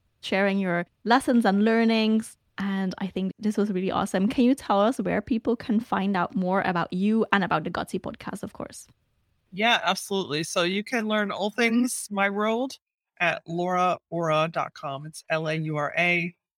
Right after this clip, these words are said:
Speaker 2: A U R A, chat. Send, you know, I'm very active. I play most on TikTok and Instagram. I'm at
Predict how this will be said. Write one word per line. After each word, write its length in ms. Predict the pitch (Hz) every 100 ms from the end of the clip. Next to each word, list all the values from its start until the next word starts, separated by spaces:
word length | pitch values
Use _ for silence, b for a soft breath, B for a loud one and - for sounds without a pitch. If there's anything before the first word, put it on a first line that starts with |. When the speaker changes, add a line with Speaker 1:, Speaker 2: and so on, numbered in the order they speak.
| _ _ 160
Speaker 2:
A 120 | 160
U 260 | 160 160
R 260 | - 147 139
A, 360 | 156 156 156 170 - _ _ _ _
chat. 400 | - 165 170 170 _
Send, 400 | - 185 180 160 -
you 120 | 170
know, 100 | 160
I'm 180 | 156 156
very 280 | 143 180 180
active. 440 | 165 170 175 160
I 60 | 156
play 300 | 147 175 170
most 300 | 160 160 -
on 120 | 151
TikTok 420 | - 208 202 185 -
and 180 | 160 -
Instagram. 600 | 180 - 175 170 160 -
I'm 180 | 151 -
at 200 | 156